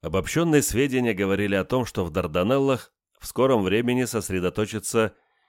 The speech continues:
нехилая такая военно-морская мощь. Линкоры – итальянские Кайо Дуилио и Джулио Чезаре, английские Нельсон и Родней, немецкий Тирпиц, авианосец –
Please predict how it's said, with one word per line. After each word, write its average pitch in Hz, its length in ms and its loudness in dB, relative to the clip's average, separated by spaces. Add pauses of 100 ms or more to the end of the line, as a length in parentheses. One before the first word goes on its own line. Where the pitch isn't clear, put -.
(120)
нехилая 107 640 0
такая 107 420 0
военно-морская 87 960 -2
мощь. 95 400 -4 (920)
Линкоры – 113 680 0 (300)
итальянские 95 680 -2
Кайо 90 380 -2
Дуилио 90 680 -2 (400)
и 90 240 -2
Джулио 87 480 -2
Чезаре, 85 600 -4 (500)
английские 101 600 -2
Нельсон 120 560 -2 (100)
и 90 80 -2
Родней, 92 560 -2 (480)
немецкий 113 500 0
Тирпиц, 90 640 -6 (800)
авианосец – 101 720 0